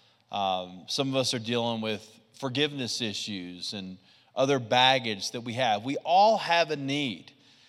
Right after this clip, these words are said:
And today I want to introduce you to somebody who had a need. A man that approached Jesus with a profound need, an, an, an extraordinary need, a need that's probably bigger than any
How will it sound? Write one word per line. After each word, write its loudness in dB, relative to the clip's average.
And -6
today 8
I 10
want 4
to 0
introduce -2
you -8
to -6
somebody 4
who 0
had 8
a 4
need. 0
A 2
man 6
that 6
approached 0
Jesus -2
with 0
a 8
profound 4
need, -6
an, 2
an, -2
an -2
extraordinary 2
need, -4
a 0
need 0
that's -4
probably 4
bigger 0
than -2
any -2